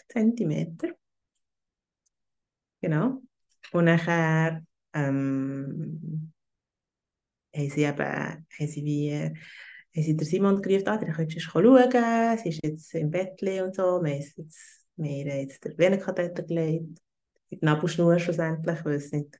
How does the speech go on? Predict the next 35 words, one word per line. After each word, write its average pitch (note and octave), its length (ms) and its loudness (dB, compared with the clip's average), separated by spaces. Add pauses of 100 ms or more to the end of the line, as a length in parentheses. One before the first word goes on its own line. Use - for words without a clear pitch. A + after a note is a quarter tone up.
weil D#3 100 -12
sie D3 100 -6
nicht D3 200 -4
hat C3+ 200 -2
getroffen, D#3 300 -2
also D3 220 -4
weil C3+ 120 -2
es C3+ 80 -10
einfach - 180 -12 (340)
schwierig D#3 320 0
ist E3 120 -6
gewesen. - 240 -12 (1200)
Ähm, C#3+ 880 0 (640)
genau, D3+ 500 6
und D3 100 2
nachher D3 340 2
ist C#3+ 120 -6
er C#3+ 220 -6
zum D3 200 -2
Bettli, E3 680 0
also D#3 200 0
in D3 80 0 (100)
den C#3 80 0
Nebenraum G#3 640 6
gegangen G#3 580 2
und D3 160 -2
eigentlich C3+ 220 -4
normal C#3 340 -2
ist D#3 140 -8
es - 140 -10
so, C#3+ 140 0
dass - 180 -12
nachher D3 180 -8
das C3+ 180 -4
Bettli D3+ 540 0